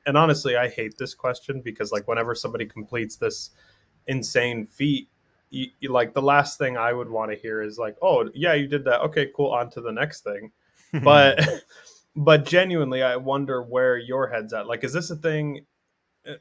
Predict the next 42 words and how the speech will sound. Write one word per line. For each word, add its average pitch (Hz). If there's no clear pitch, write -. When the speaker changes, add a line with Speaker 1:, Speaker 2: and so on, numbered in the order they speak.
Speaker 1:
there's 156
this, 170
like, 143
food 170
analogy, 113
right? 123
It's -
like 127
when 143
you 156
throw 143
up 131
a 147
food, 123
you 127
get 127
Speaker 2:
Yeah. 90
Speaker 1:
stomach 139
poisoning 117
or 113
something 113
from 117
a 107
food, 160
you 147
never 147
want 123
that 113
food 127
again. 101
It 104
never 143
tastes 131
the 117
same 117
to -
you 107
after 107
a 101
certain 107
Speaker 2:
<laughs> -
Speaker 1:
point. 127